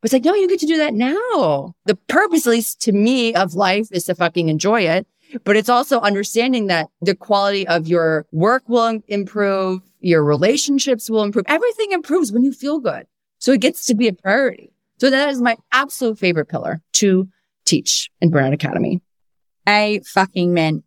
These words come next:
Speaker 2: Emily Todd, you're so amazing. I could keep talking to you about this forever. I feel like we can leave it there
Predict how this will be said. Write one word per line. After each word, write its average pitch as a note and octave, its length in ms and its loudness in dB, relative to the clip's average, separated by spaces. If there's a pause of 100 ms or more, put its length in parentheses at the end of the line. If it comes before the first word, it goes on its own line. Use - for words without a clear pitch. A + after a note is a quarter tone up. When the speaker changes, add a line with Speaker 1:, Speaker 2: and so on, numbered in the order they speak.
Speaker 2:
Emily C#4+ 380 2
Todd, G3+ 440 0
you're A#3 200 0
so C#4+ 380 0
amazing. A3+ 560 -2
I A3 260 0
could B3 180 -10
keep A#3 220 -2
talking A3 440 -4
to A3+ 100 -8
you G#3+ 200 -2
about G3 300 0
this G#3 160 -4
forever. G3 400 0 (280)
I A3+ 140 2
feel C#4 180 0
like B4 160 0
we C#4 140 -4
can A#3+ 160 2
leave G#3+ 200 0
it F3 140 -6
there G3+ 340 0